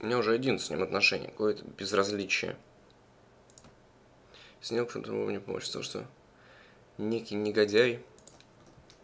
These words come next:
по имени Чёрт Колобок, ребят. <laughs> Так, Коломак. Я надеюсь, что недалеко.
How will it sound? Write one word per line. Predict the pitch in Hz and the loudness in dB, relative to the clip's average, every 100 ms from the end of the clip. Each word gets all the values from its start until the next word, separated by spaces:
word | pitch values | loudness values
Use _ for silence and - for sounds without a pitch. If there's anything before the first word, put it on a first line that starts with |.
| - - - | -18 -18 -4
по | - | 2
имени | 107 117 104 | 4 4 2
Чёрт | 67 - 143 143 139 | 2 4 6 6 2
Колобок, | - 104 110 107 92 95 | 2 4 6 6 4 4
ребят. | 90 76 - - - | 2 2 -2 -14 -12
<laughs> | - 127 - - - - - - - - - - - | -8 -6 -8 -12 -18 -20 -20 -20 -18 -20 -20 -20 -16
Так, | - 107 95 71 - - - - | 0 2 4 2 -4 -16 -20 -14
Коломак. | - 107 120 120 98 - - - - - - - | -2 0 2 2 0 -2 -12 -12 -20 -20 -20 -14
Я | - 123 | -6 -2
надеюсь, | 120 107 | 0 0
что | - | 0
недалеко. | 98 92 92 - - | -2 -2 -2 -2 -6